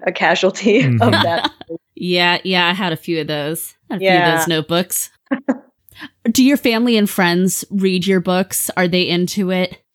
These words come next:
Speaker 1: Um, I have one friend who's, who's into it and has read everything. Um, also because I named the cougar Camden after her cat.
Speaker 3: Oh.
Speaker 1: So she's very into Camden, especially. She's Team Camden.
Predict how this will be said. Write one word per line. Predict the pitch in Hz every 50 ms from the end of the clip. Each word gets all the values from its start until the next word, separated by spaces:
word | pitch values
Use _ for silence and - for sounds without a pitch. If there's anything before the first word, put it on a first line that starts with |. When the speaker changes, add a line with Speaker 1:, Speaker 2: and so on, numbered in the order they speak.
| _ _ _
Speaker 1:
Um, | 233 226 233 240 247 254 262 254 262 269 247 - _ _ _ _ _
I | - 285
have | 330 294
one | 294 302 311 320 330
friend | 311 - 269 247 240 247 247 254 254 269 - 220
who's, | 208 240 220 208 196 190 180 - - _ _ _ _
who's | - 202 220 208 -
into | 190 196 190 190 190
it | 185 190 196 196 190
and | - 180 185
has | 196 190 180 - -
read | 175 170 170 170
everything. | - - 160 170 170 170 170 170 170 165 165 175 202 214 208 - _ _ _ _ _ _ _ _ -
Um, | - 180 175 175 170 170 165 165 160 156 156 160 170 _ - _ _ _ _ _
also | - 208 233 226 233 233 214 202
because | 196 196 - 220 196
I | 208 190
named | 190 190 185 190 185 185 185 180 - - - _
the | 175 175 175
cougar | - - 208 208 196 202 202 214 208 208 -
Camden | - 180 180 180 185 185 196 196 208 208 202 -
after | - 165 165 165 - 170 151 143 147 147 139 - - _
her | - 185 165
cat. | 156 - 165 156 175 - - - _ _ _ _ _ 170
Speaker 3:
Oh. | -
Speaker 1:
So | - 175 170
she's | 170 - 175 170 160 - _ 175 170
very | 175 175 175 170 165 -
into | - 165 170 170 - 151
Camden, | - - 175 165 160 175 175 185 190 190
especially. | - 175 - - - 156 180 - - 208 214 220 226 233
She's | 233 - 196 170 170
Team | - - 185 180 180
Camden. | 175 - 156 151 151 151 160 175 202 208 -